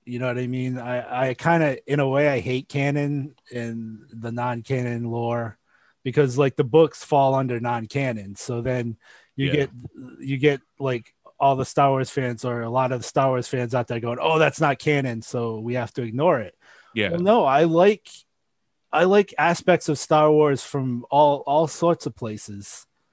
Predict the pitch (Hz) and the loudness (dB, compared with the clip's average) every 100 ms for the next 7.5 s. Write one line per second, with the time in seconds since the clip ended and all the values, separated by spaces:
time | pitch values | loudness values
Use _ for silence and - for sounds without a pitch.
0 | _ _ - 131 - 107 101 98 98 - | _ _ -6 -4 -2 0 0 0 -6 -2
1 | 185 220 123 120 131 185 - - 135 147 | 0 0 0 -2 0 0 -4 -6 0 4
2 | 190 190 139 147 - 127 123 180 190 113 | 4 4 4 2 2 -4 -2 2 2 0
3 | 131 131 165 147 - - 160 220 254 143 | -8 0 2 2 -2 0 2 2 0 0
4 | 135 135 - 151 139 160 170 160 156 147 | -2 -4 0 0 4 4 6 2 0 0
5 | 147 143 147 139 156 151 151 202 131 107 | -4 -4 -2 0 2 2 0 -2 -6 -10
6 | - 120 135 135 156 151 170 170 135 139 | -10 -8 -4 -2 -2 -4 -6 -6 -2 -2
7 | 123 139 139 107 104 | -2 -2 -2 -6 -12